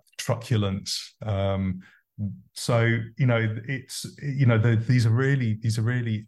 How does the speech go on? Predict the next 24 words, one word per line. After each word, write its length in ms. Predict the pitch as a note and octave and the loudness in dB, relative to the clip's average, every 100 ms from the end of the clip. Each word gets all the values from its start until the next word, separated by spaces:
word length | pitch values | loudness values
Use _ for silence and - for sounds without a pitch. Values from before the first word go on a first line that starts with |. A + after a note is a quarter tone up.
| - | -4
ideologically 920 | A2+ G#2+ A2 G2 G2+ G2+ G#2+ - G2 | -2 -2 -2 -4 -6 -8 -12 -8 -6
rich 220 | G#2 G#2+ - | -6 -6 -4
places, 400 | G#2 G#2+ A2 G#2+ | -2 -2 -4 -2
and 120 | A#2+ | 0
they're 80 | D#3 | 2
also 240 | F3 A#2 | 0 0
highly 340 | - A2 G#2 | 0 0 0
idiosyncratic. 880 | G2 G2+ F#2+ - F#2 A#2+ A2+ G#2 F#2 | -2 -4 -6 -8 -4 -4 -4 -8 -10
I 60 | G2 | -6
think 240 | A#2 G#2+ | -4 -2
it's 160 | A2 - - - - - _ _ | -4 -8 -20 -20 -20 -20 _ _
really 400 | - B2 A#2+ A#2 | 0 4 4 4
difficult 460 | A2 A2 G#2+ A2+ G#2 | 2 0 -2 -6 -6
to 80 | G#2+ | -6
generalize 520 | G#2 G#2 G#2+ G#2 G#2+ | -4 -2 -2 -2 -6
between 380 | - A2 G#2 G#2 | -10 -10 -6 -4
them. 120 | G2+ G2+ | -4 -2
They 120 | G#2 | 0
all 180 | A2+ A2+ | 2 0
have 320 | A2+ G#2 G2 | -2 -6 -4
very, 400 | A2 A2+ A2+ G#2+ | 0 2 2 2
very 260 | G2 G2 | 0 -4
distinct 440 | F#2 G#2 - G2 - | -6 -8 -8 -8 -4
histories 640 | G#2 - - G2+ A2 | -4 -4 -6 -6 -6